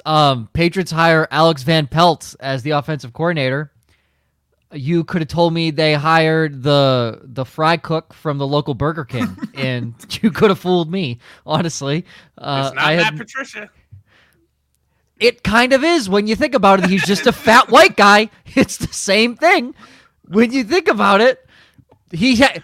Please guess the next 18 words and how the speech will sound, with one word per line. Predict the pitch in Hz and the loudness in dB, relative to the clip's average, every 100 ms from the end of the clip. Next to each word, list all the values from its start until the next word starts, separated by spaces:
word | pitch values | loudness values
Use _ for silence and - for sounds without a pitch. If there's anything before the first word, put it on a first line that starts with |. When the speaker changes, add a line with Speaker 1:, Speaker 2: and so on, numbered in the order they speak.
| - - | -18 -10
Speaker 1:
just | 156 285 311 | -2 0 2
like | 202 | 2
Patricia, | 262 - 349 - 254 254 - | 0 0 -2 0 0 0 -6
he | - 330 392 | -2 0 0
too | - 403 440 285 131 - - | 0 2 2 0 -4 -10 -6
didn't | 151 294 285 | 2 2 2
call | 190 247 240 | 2 4 4
plays | 170 220 233 190 147 | 4 2 4 4 2
with | 202 175 | 2 2
his | 185 | 0
previous | - 226 185 180 151 | -2 -2 2 0 -2
team. | - 160 135 110 - - 160 | -2 -2 -2 -6 -14 -20 -20
So | - 262 247 233 220 202 190 _ _ _ _ _ _ _ _ _ | -8 0 2 2 2 -2 -8 _ _ _ _ _ _ _ _ _
what | - 285 311 | -10 -6 -2
are | |
we | 320 320 | -2 0
doing? | 339 294 170 113 _ _ _ _ | 2 2 0 -4 _ _ _ _
Speaker 2:
Yeah. | _ | _